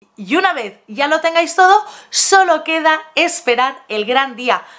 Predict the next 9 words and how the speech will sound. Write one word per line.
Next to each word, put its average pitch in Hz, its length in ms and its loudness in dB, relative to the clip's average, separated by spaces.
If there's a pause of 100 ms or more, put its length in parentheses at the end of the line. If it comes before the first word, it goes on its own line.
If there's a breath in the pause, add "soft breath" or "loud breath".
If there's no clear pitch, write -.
(140 loud breath)
marcar 254 680 -2
el 349 160 -6
calendario 262 920 -2
con 254 300 0
rojo, 247 600 0 (240 loud breath)
hacer 294 400 -4
una 330 260 -2
cuenta 285 400 -2
atrás, 247 380 -4